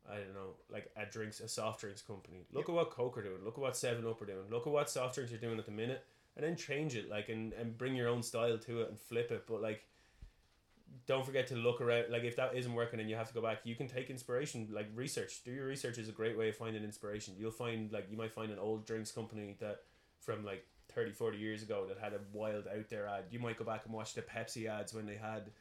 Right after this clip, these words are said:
Speaker 1: Zinedine Zidane and, uh,
Speaker 2: Yeah, yeah.
Speaker 1: Pele, Becks and all them kicking, Ronaldinho kicking footballs at cans in the Midwest, like, that sort of stuff. That comes out of nowhere. Like, those are all harebrained ideas. They have nothing to do with Pepsi, but you might pick up one of them from somewhere and, like,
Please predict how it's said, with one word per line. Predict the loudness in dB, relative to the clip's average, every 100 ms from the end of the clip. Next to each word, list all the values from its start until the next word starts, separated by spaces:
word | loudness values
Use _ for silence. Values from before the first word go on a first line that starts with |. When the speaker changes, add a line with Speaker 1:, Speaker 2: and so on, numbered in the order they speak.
| -20 -20 _ -8
Speaker 1:
Zinedine | -4 -2 0 0 -2
Zidane | -2 -2 -2 -2 -2 -4
and, | -6 -14 -20 -6
uh, | 0
Speaker 2:
Yeah, | 2 2 0
yeah. | 0
Speaker 1:
Pele, | 4 4 4
Becks | 2 2 2 2 -2
and | 0
all | 0
them | 0 -2
kicking, | -4 -4 -4 -2
Ronaldinho | 0 2 2 0 0 0
kicking | -2 -4
footballs | -2 0 0 0
at | -2
cans | -6 -4 -2 -2
in | -2
the | -2
Midwest, | 0 0 2 2 2 -2 -4
like, | -4 0
that | 0
sort | 2 2
of | 2
stuff. | 2 0 -4 -20 -4
That | -2
comes | 0 4
out | 6 6
of | 2
nowhere. | 2 4 6 6
Like, | 4
those | 2 2
are | 0
all |
harebrained | 0 0 0 2 0
ideas. | 0 0 0
They | 0
have | 0
nothing | 0 0 0 -2
to |
do | 0 -2
with | 0
Pepsi, | -2 -2 -4 -4
but | -2
you | 0
might | -2 -2
pick | -2
up | 0 0
one | -2
of |
them | 0 0 -2
from | -6
somewhere | -6 -6 -2 -2 -2
and, | -2
like, | -6